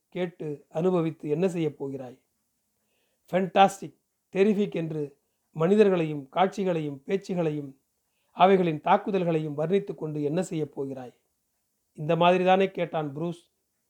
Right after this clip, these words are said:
அதே சொற்கள் இல்லை. அரை விழிப்பின் நினைவு புனல் போல என் நினைவுகளையே அவன் வாயில் போட்டு கேட்கிறேனோ? அடிவயிற்றுக்கு கீழ் காலிடையில் என்ன உணர்வு இது திடீரென்று?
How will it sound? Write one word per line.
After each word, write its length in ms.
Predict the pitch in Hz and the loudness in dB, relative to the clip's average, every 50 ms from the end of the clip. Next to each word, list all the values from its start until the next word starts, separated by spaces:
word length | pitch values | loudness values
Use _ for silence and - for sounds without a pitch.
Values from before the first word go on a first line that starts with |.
| _ _ _ _ _ | _ _ _ _ _
அதே 320 | - 156 160 185 208 220 | -4 2 6 8 8 8
சொற்கள் 380 | 220 - 185 170 - - 165 156 | 6 4 -2 -8 -8 -8 -8 -6
இல்லை. 380 | 147 147 147 143 131 - _ _ _ _ _ _ _ _ _ _ _ _ _ _ _ _ _ _ _ _ | -6 -6 -6 -6 -8 -10 _ _ _ _ _ _ _ _ _ _ _ _ _ _ _ _ _ _ _ _
அரை 320 | - 165 180 202 214 214 208 | 2 6 8 8 8 6 4
விழிப்பின் 580 | 208 214 233 226 - - 202 190 170 160 - _ _ _ _ _ | 4 0 0 -2 -4 -4 -8 -6 -8 -8 -12 _ _ _ _ _
நினைவு 460 | _ 170 180 196 214 220 226 202 - | _ -6 0 4 4 4 4 4 0
புனல் 320 | - - - 185 190 190 180 | -2 -2 -2 0 0 2 2
போல 400 | 190 196 196 196 180 156 - _ _ _ _ _ _ _ _ _ _ _ | 2 2 2 2 0 -4 -8 _ _ _ _ _ _ _ _ _ _ _
என் 220 | - 170 185 180 170 | -6 -4 -4 -2 -2
நினைவுகளையே 880 | 170 170 180 202 208 214 196 196 185 180 185 185 180 165 170 - _ _ _ _ _ _ _ _ _ | 0 2 4 4 4 4 2 2 0 0 0 -2 -2 -2 -6 -10 _ _ _ _ _ _ _ _ _
அவன் 280 | - 170 170 175 170 156 | -2 0 2 2 4 6
வாயில் 400 | 156 165 180 202 220 214 196 - | 8 10 10 10 8 6 0 -2
போட்டு 260 | - 180 170 151 175 | -6 -8 -8 -8 -10
கேட்கிறேனோ? 720 | 147 - 180 175 175 - 190 180 180 185 190 185 151 - _ _ _ _ _ _ _ _ _ _ _ _ _ _ _ _ _ - | -10 -8 -8 -8 -8 -8 -8 -6 -4 -4 -4 -6 -6 -10 _ _ _ _ _ _ _ _ _ _ _ _ _ _ _ _ _ -2
அடிவயிற்றுக்கு 720 | 156 165 185 214 202 202 185 175 - - 156 - 165 147 - | 0 2 4 6 6 6 6 6 4 -2 -14 -14 -14 -16 -12
கீழ் 360 | - 175 175 165 156 143 - _ _ _ _ _ _ _ | -6 -4 -2 -2 -4 -6 -10 _ _ _ _ _ _ _
காலிடையில் 680 | - 165 175 190 190 175 165 160 156 156 147 143 135 _ _ _ _ _ _ | 4 6 6 6 6 4 -2 -4 -4 -4 -6 -8 -10 _ _ _ _ _ _
என்ன 360 | - 151 143 151 185 226 220 190 | -10 -8 -4 0 4 4 4 4
உணர்வு 340 | 175 185 196 190 185 185 | 4 4 2 2 2 0
இது 320 | 175 170 165 175 180 - _ _ _ _ _ _ _ - | -2 -2 -4 -6 -6 -8 _ _ _ _ _ _ _ -8
திடீரென்று? 720 | 147 160 170 190 196 185 185 185 175 190 208 214 - _ | -4 0 4 6 6 6 4 2 0 -2 -2 -4 -6 _